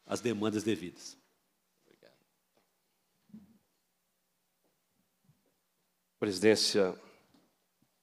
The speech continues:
Speaker 2: agradece, ainda bem que ele conseguiu ampliar lá em dois mil e vinte, comando.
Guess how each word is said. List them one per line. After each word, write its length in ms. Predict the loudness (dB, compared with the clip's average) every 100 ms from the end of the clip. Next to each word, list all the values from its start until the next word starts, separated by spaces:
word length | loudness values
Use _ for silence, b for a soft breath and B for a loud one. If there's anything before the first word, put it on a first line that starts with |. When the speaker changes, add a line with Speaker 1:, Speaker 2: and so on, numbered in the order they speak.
| _ _
Speaker 2:
agradece, 680 | -6 -4 2 8 10 10 6
ainda 120 | 4
bem 200 | 8 6
que 100 | 6
ele 80 | 4
conseguiu 560 | 6 6 6 4 4 4
ampliar 300 | 6 6 8
lá 100 | 8
em 60 |
dois 120 | 8
mil 120 | 10 8
e 40 |
vinte, 300 | 10 6 6
comando. 300 | 0 -4